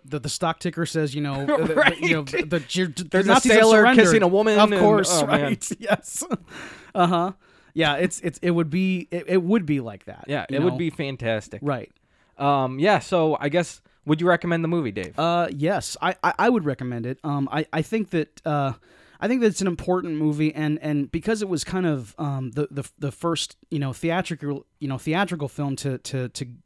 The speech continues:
Speaker 1: tackle this subject, I, I think that it's, it deserves to be seen.
Speaker 2: Okay. I don't think I'm gonna recommend it, Dave.
Speaker 1: Okay.
Speaker 2: I thought it was a good movie.
Speaker 1: Yeah.
Speaker 2: But I don't feel like it's really essential to, to watch this.
Speaker 1: Okay.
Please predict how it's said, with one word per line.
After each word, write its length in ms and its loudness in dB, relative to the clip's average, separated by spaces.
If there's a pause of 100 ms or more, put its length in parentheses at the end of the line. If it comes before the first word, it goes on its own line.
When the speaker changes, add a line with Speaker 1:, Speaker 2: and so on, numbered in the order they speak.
Speaker 1:
tackle 280 -4
this 140 -4
subject, 360 -4
I, 240 -6
I 60 -2
think 160 -4
that 100 0
it's, 140 -4
it 340 -10
deserves 260 -4
to 60 -12
be 80 -12
seen. 260 -12 (600)
Speaker 2:
Okay. 280 -6 (540)
I 40 -2
don't 200 2
think 180 0
I'm 120 -2
gonna 220 0
recommend 460 -2
it, 100 -8
Dave. 220 -2
Speaker 1:
Okay. 140 -2 (520)
Speaker 2:
I 80 -2
thought 180 2
it 60 4
was 140 0
a 40 -12
good 220 -4
movie. 420 -8
Speaker 1:
Yeah. 280 -6
Speaker 2:
But 200 0 (140)
I 100 -6
don't 160 -2
feel 220 -2
like 160 0
it's 140 -4
really 360 0
essential 720 -6
to, 380 -4
to 100 -10
watch 320 -4
this. 340 -10
Speaker 1:
Okay. 180 -2